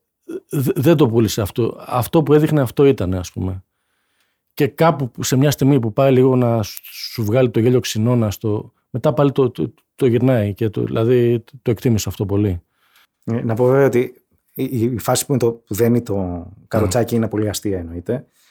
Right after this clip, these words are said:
Speaker 2: Η φάση με το δημόσιο υπάλληλο, αλλά η πιο αστεία σκηνή, πιο απλά, α-, απλή, απλή φαρσοκομωδία, χωρίς πολλά πολλά, που δουλεύει τέλεια, είναι ότι ο,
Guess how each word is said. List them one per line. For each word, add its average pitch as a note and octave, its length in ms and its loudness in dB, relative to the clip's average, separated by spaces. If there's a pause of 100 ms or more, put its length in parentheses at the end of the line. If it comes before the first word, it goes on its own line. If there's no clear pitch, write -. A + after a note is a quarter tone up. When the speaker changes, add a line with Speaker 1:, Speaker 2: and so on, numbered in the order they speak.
(140)
Speaker 2:
Η - 20 -20
φάση A#2 200 -2
με B2 60 0
το A2 80 -2
δημόσιο G#2 300 -2
υπάλληλο, A2+ 300 0
αλλά F#2+ 200 -6
η F2+ 40 -10
πιο - 180 -4
αστεία A#2 240 -2
σκηνή, G2 420 -6 (280)
πιο C#3+ 200 0
απλά, B2+ 300 2
α-, A#2+ 180 -4
απλή, C3+ 600 0 (240)
απλή C#3+ 400 0
φαρσοκομωδία, C3 1000 0 (200)
χωρίς C3+ 300 2
πολλά C#3 220 4
πολλά, B2+ 360 4
που C3 120 0
δουλεύει C3 320 4
τέλεια, B2+ 580 2
είναι D3+ 260 2
ότι C#3+ 360 0 (1080)
ο, C3+ 220 -4